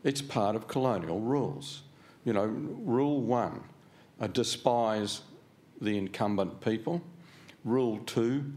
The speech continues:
keep despising them. Rule three,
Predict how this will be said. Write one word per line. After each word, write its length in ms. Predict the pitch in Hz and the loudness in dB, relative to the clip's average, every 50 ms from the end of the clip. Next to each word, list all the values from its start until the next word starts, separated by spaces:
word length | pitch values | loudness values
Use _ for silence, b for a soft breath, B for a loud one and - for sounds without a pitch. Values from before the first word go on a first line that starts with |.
| - - | -12 -10
keep 320 | - - 143 147 143 143 139 | 0 0 0 2 2 -2 -2
despising 800 | 139 - - - - 110 98 98 98 101 101 98 117 117 117 | -2 -2 -2 0 2 2 2 4 2 2 0 0 0 0 0
them. 240 | 131 151 156 143 B B B B B B B B B B B - | 0 -2 -2 -6 B B B B B B B B B B B 0
Rule 320 | 127 120 131 127 117 110 101 | 2 2 4 4 2 0 -2
three, 540 | - - - 120 117 120 127 139 160 160 | -4 -4 0 2 2 4 4 2 0 -2